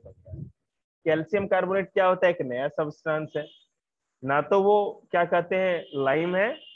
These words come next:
और ना ही वो, ए, कार्बन है, एकदम बिल्कुल नई चीज बन गया। और उसके बाद वो क्या करता है कि जो चूने का पानी होता है ना, उसके कलर को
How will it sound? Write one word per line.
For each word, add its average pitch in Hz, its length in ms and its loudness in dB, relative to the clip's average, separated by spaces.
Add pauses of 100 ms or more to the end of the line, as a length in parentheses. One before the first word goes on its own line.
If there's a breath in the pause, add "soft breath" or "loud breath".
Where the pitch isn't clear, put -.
(180)
और 139 120 2
ना 139 140 -4
ही 156 140 -2
वो, 190 160 -2 (200)
ए, 175 280 -2
कार्बन 180 340 0
है, 143 140 -6 (300)
एकदम 156 220 -4
बिल्कुल 147 320 -6
नई 175 160 -2
चीज 175 200 -8
बन 160 200 -4
गया। 151 160 0 (600)
और 170 200 4
उसके 190 320 0
बाद 208 340 4
वो 185 200 -2
क्या 214 200 2
करता 180 400 0
है 190 180 0
कि 196 160 -8
जो 202 160 -2
चूने 175 320 -8
का 196 140 0
पानी 180 300 -2
होता 196 280 -2
है 151 80 -2
ना, 180 140 -6
उसके 170 300 -8
कलर 143 320 2
को 180 180 0